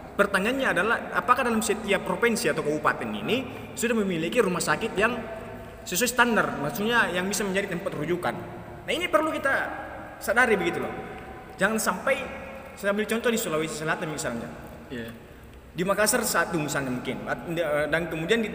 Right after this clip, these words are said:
Speaker 1: di Tanah Toraja satu. Nah, dari kabupaten sebelah, misalnya dari, dari Nrekan, kemudian dari Palopo,
Speaker 2: Heeh.
Speaker 1: itu ma-, m-, oh, dari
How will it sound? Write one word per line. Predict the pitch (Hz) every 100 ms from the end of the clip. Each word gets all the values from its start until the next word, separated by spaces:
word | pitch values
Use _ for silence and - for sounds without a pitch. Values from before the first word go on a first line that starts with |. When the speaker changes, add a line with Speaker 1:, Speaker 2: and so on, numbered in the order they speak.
| 165
Speaker 1:
di | 165
Tanah | 156 156
Toraja | 156 160 175
satu. | 151 135 120 110 - -
Nah, | 151 143 113 - -
dari | 156 226 233 220 214
kabupaten | - 202 208 220
sebelah, | 220 311 196 170 170 160
misalnya | - 190 180
dari, | 175
dari | 160 175
Nrekan, | 175 233 240 180 165
kemudian | 160 170 165
dari | 160 151
Palopo, | 156 180 240 - 135 139 - -
Speaker 2:
Heeh. | 117 117 -
Speaker 1:
itu | 254
ma-, | 349 269
m-, | 226 226 226 -
oh, | 214 214 208 202 190 - - -
dari | 165 190 202 190 185 175